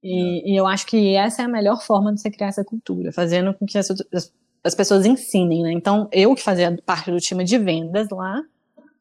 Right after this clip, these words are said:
Speaker 1: é, eu tinha que fazer treinamentos toda hora e colocar, assim, muito sobre teoria, né? Então, assim, o que que você tá fazendo que tá, que tá dando certo? Qual que é a teoria? Qual que é o processo por detrás daquilo?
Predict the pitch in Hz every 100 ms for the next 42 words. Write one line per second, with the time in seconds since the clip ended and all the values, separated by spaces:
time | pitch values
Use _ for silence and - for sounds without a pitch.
0 | _ _ _ 175 175 170 170 170 160 -
1 | 196 220 277 311 453 _ _ 202 - 247
2 | 262 277 - 240 233 240 247 247 226 220
3 | 254 311 320 262 277 285 233 240 311 349
4 | 277 - 269 269 262 277 339 339 269 240
5 | 240 285 311 349 359 - - 254 277 -
6 | 269 302 254 262 202 170 175 175 190 196
7 | - 196 175 170 320 381 311 302 240 220
8 | 214 - 190 - - 185 175 175 170 -
9 | 175 185 233 - 311 - - _ 208 -
10 | 349 381 359 330 294 262 196 170 160 220
11 | 220 285 285 302 202 - 196 196 196 196
12 | 180 180 185 175 180 180 156 143